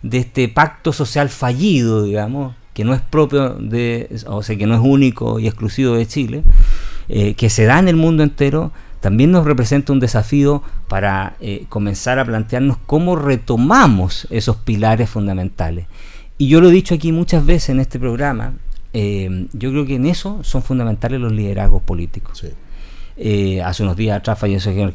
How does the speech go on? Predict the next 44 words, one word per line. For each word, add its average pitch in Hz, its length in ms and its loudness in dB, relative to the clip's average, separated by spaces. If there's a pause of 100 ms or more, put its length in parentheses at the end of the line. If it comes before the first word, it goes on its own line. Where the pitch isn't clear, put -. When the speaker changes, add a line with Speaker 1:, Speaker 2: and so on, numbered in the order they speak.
Speaker 1:
Henry 101 200 0
Kissinger 131 420 6
con 98 160 -4
todo 131 480 0
el, 110 460 -4
el, 101 120 -2
los 107 140 0
bemoles 123 720 6
y, 110 260 0
y 104 200 -2
el, 101 200 -6
Speaker 2:
Antes 107 140 -6
Speaker 1:
y 107 40 0
el 107 80 2
Speaker 2:
de - 40 -2
ayer, - 140 -4
¿no? 92 60 -6
Speaker 1:
fantasma, 117 840 0
hace, 123 240 -8
hace 123 140 -8
unos 101 180 -4
días, 123 200 -2
ya 120 80 0
no 117 80 2
me 107 80 2
acuerdo, 104 240 -2
Speaker 2:
Sí. 101 60 -4
Speaker 1:
parece 120 200 -4
que 110 80 -6
fue 117 120 -4
el 107 40 -2
lunes. 92 240 -2 (340)
Speaker 2:
Sí. - 60 0 (320)
Speaker 1:
Eh, 98 920 4 (160)
y 101 140 -2
toda 131 440 6
la 120 140 6
mala 120 260 6
fama 151 300 2
que 139 80 -4
se 135 100 0
le 120 80 0
pueda, 139 720 0
eh, 101 640 2